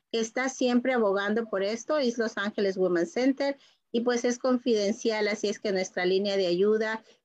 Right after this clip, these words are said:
es el uno ochocientos, cinco ocho cinco, seis dos tres uno. Pues muchas gracias por todo el apoyo que nos dan, por toda su,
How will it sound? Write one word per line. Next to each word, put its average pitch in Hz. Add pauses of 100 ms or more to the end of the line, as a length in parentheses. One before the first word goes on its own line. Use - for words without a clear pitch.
es 196
el 196
uno 185
ochocientos, 220
cinco 190
ocho 165
cinco, 226
seis 180
dos 156
tres 135
uno. - (680)
Pues 240
muchas 294
gracias 277
por 214
todo 240
el 247
apoyo 233
que 208
nos 170
dan, 247
por 196
toda 208
su, 185